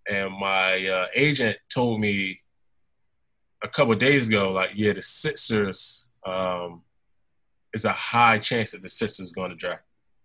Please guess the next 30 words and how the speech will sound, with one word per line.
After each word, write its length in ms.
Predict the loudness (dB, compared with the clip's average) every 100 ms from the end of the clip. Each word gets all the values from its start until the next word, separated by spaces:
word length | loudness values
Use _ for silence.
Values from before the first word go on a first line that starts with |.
| -6
is, 200 | -6 -6 -12
is 100 | -8
gonna 220 | -6 -4
draft 340 | 0 0 0 -4
you." 140 | -20 _ _ -20 -20 _ -2
But 140 | -2
the 80 | 2
Sixers 460 | 4 6 4 2 4
already 420 | 6 8 8 6
made 180 | 6 4
a 60 |
pick, 480 | 2 2 2 2 -6 -18 _ _ _ _ 4
earlier 600 | 6 6 6 6 4 2 0
in, 520 | 2 4 2 -2 -8 _
in 120 | -4 -2
the 80 |
draft. 600 | -4 2 4 4 0 -10 _ _ _ _ _ _ _ _ _ _ _ _ _ -6
So 360 | 0 6 6
I'm 200 | 6 4
like, 320 | 0 -4 -10 -10
"Wow, 420 | -6 -4 -2 -2
like, 180 | -4 -2
what's 180 | -4
going 320 | -2 -2 -2 -2
on?" 340 | 0 -2 -6 _
So 640 | -8 0 2 4 2 -2 -8 _ _ _ _ _ _ _
come 200 | 4 4
to 80 | 4
find 300 | 2 4 6
out, 300 | 4 4 0